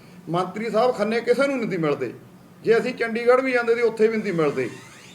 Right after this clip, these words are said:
ਜਦੋਂ ਲਛਮਣ ਸਿੰਘ ਗਿੱਲ ਕੱਢਤੇ ਜੀ, ਇਹਨਾਂ ਨੇ ਦੂਏ ਦਿਨ ਇਹ ਮੀਟਿੰਗ ਰੱਖ ਲਈ ਜੀ ਪਾਰਟੀ ਦਫ਼ਤਰ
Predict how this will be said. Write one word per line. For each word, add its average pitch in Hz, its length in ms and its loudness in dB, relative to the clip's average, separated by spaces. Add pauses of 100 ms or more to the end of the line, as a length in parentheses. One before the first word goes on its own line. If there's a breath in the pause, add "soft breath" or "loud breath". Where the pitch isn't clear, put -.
(100)
ਜਦੋਂ 247 220 4
ਲਛਮਣ 240 380 0
ਸਿੰਘ 254 200 -4
ਗਿੱਲ 226 200 0
ਕੱਢਤੇ 247 340 -2
ਜੀ, 247 80 -2
ਇਹਨਾਂ 254 160 -2
ਨੇ 269 100 0
ਦੂਏ 233 560 6
ਦਿਨ 254 120 6
ਇਹ 269 80 6
ਮੀਟਿੰਗ 240 340 4
ਰੱਖ 208 240 2
ਲਈ 147 100 -2
ਜੀ 151 140 -2
ਪਾਰਟੀ 180 440 0
ਦਫ਼ਤਰ 151 380 -2